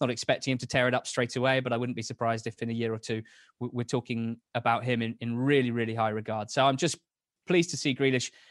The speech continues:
get opportunities and take them, because when you've been banging the drum for a while,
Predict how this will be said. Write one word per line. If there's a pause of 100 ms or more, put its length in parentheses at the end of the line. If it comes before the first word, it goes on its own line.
(240)
get
opportunities
and
take
them,
because
when
you've
been
banging
the
drum
for
a
while,